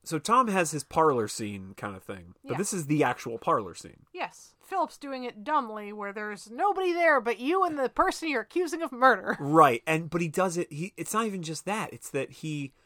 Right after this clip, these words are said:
Speaker 2: He's
Speaker 1: is
Speaker 2: kind of figuring it out as he goes.
Speaker 1: He's kind of figuring it out as he goes. He already suspects, but as he's, like,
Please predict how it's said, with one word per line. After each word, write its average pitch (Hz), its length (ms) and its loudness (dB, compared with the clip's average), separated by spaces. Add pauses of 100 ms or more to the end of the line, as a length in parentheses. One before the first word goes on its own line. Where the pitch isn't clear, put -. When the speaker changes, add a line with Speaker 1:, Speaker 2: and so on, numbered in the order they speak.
(120)
Speaker 2:
He's 220 180 2
Speaker 1:
is 214 60 -6
Speaker 2:
kind 440 160 6
of 440 60 -8
figuring 339 360 -6
it 285 80 -2
out 277 200 6
as 262 120 -4
he 247 60 -8
goes. 214 500 2
Speaker 1:
He's 165 140 -6
kind 233 140 2
of 233 60 -2
figuring 202 240 2
it 175 40 2
out 170 60 2
as 156 100 -2
he 147 60 -4
goes. 135 320 2
He - 180 -4
already 208 320 0
suspects, - 680 -2
but 131 300 0
as 131 220 0
he's, 123 240 -4
like, 113 460 -6